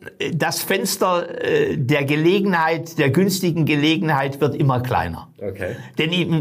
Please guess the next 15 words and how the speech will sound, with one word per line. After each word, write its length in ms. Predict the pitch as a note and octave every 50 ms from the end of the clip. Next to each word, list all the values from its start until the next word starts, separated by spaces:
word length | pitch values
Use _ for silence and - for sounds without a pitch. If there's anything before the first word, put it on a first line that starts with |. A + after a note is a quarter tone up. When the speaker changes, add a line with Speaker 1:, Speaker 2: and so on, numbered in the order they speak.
| D#3+
Speaker 1:
ich, 260 | D#3+ D#3+ E3+ E3+ E3 -
ich 100 | F#3 -
sag 200 | G3+ F3+ G#3 F#3
mal 180 | F#3+ E3 D#3
so, 140 | C#3+ E3+ F#3+
im 140 | G3 E3 D3
zarten 380 | - - D#3+ - E3+ - -
Alter, 520 | E3 - C#3 D#3+ E3 E3 F3+ D#3+ D3+ - - - - - - - - - - - - _ -
äh, 220 | E3 D3 C#3+ B2+ - B2 D3+ D#3 -
von, 320 | - D#3 D#3 D#3 D3 D3+
von, 360 | D3+ - D3 D3 C#3+ C#3 B2 -
von 260 | - D3 C#3+ C#3+ B2+
fünfundsiebzig 840 | - F3 F#3 F#3 D#3 D#3+ D#3 B2+ B2 F#3+ F#3 - - - G3 G3 -
bald, 380 | E3 D#3 E3 F3 E3+ E3+ E3+ - - - - - - - - - - _
äh, 800 | - E3 D#3+ D#3 D#3 D3+ C#3 - D3+ D3 B2 E2+ D#2+ C#2+ E2 A2+